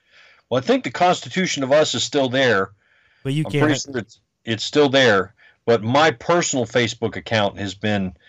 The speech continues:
Speaker 1: suspended.
Speaker 2: Gotcha.
Speaker 1: So I've gotta figure out, I've gotta figure out which account I've got on, uh, which, which account I can get back in on that,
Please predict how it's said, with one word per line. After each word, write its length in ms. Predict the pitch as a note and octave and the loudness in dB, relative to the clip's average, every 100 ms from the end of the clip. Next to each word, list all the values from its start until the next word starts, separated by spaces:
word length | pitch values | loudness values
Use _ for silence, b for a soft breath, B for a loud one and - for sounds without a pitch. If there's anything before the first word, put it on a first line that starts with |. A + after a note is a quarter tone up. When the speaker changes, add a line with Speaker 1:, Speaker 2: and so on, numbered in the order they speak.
| b b | b b
Speaker 1:
suspended. 680 | - G2+ - - A2+ F2 D2+ - | -10 -6 -4 0 0 0 -8 -12
Speaker 2:
Gotcha. 300 | A#2+ G#2+ - | -12 -10 -10
Speaker 1:
So 240 | F2+ A2+ G#2+ - _ _ _ A2 | 2 4 4 -2 _ _ _ -2
I've 140 | A#2 | 2
gotta 180 | B2+ A2+ | 4 2
figure 340 | C3 A#2 A#2 | 0 0 4
out, 320 | A#2 A2 - | 6 6 4
I've 160 | G#2+ A2+ | -2 0
gotta 160 | A#2 G#2 | 0 0
figure 260 | B2+ A#2 | 0 4
out 180 | A2 G2 | 4 4
which 200 | A#2 A#2 | -2 -4
account 400 | A2 C3 B2+ A#2 | -6 0 0 2
I've 180 | G2+ G2 | 0 2
got 220 | A2 G#2+ | 2 4
on, 300 | G2+ G2 G2 | 2 -2 -2
uh, 120 | G2+ G2 | -4 -2
which, 240 | G#2 - | -4 -6
which 260 | - A2+ - | -8 -8 0
account 240 | B2 A2+ | 2 2
I 60 | G#2 | 0
can 180 | G2+ | -2
get 180 | G2+ G#2 | -2 0
back 280 | A2 G2+ A#2 | 4 4 2
in 160 | A#2+ A2 | 0 2
on 180 | G#2 G2 | 2 2
that, 300 | G2+ G2+ | 4 2